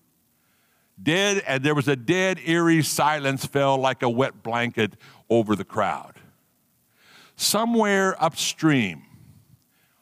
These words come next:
on a cold winter's day, several large ice floes had come together in just the right way that temporarily blocked the flow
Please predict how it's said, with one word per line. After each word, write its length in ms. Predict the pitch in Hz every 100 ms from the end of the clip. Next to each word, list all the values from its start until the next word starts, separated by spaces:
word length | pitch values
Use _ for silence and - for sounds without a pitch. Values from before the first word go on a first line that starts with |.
| _
on 100 | 117
a 100 | 123
cold 540 | - - 180 185 175 156
winter's 400 | 156 147 131 98
day, 400 | 131 120 104 107
several 580 | - 156 175 165 175 147
large 500 | 135 139 139 131 120 120
ice 280 | 131 143
floes 520 | - - 110 98 110 120
had 220 | 120 113
come 260 | 156 170
together 760 | 151 131 95 139 123 90 87 85 _ _ - - _
in 140 | 147 139
just 400 | 202 214 - 175
the 100 | 160
right 300 | 156 160 143
way 320 | 139 127 123 135 -
that 300 | 139 131 -
temporarily 720 | 185 208 175 165 143 143 143
blocked 540 | 113 135 135 143 -
the 100 | 147
flow 600 | - 139 143 120 85 -